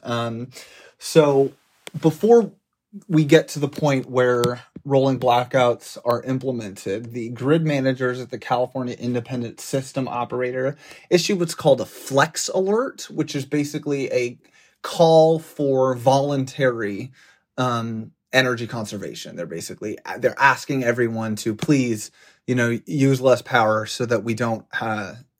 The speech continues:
come, you know, have a shortage. And, um, those are just not typically pushed out via, you know, push alerts, like Amber Alert style wireless warnings or,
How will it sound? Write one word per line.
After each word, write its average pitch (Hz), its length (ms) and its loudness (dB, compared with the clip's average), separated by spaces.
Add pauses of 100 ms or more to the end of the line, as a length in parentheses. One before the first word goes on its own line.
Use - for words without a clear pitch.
come, 117 260 -4
you 127 100 -4
know, 110 100 -2
have 107 460 -2
a 123 80 -10
shortage. - 640 -4 (420)
And, 127 580 2
um, 117 520 -4 (340)
those 160 360 4
are 147 260 4 (560)
just 143 260 -4
not 127 520 2 (120)
typically 131 720 2
pushed - 480 -2
out 117 320 -2
via, 113 560 -2 (560)
you 113 80 -2
know, 110 220 -4 (380)
push 135 280 -2
alerts, 117 460 0
like 110 200 -2
Amber 123 220 2
Alert 117 300 0
style 113 640 0
wireless 110 480 -2
warnings 107 640 -8
or, 104 540 -8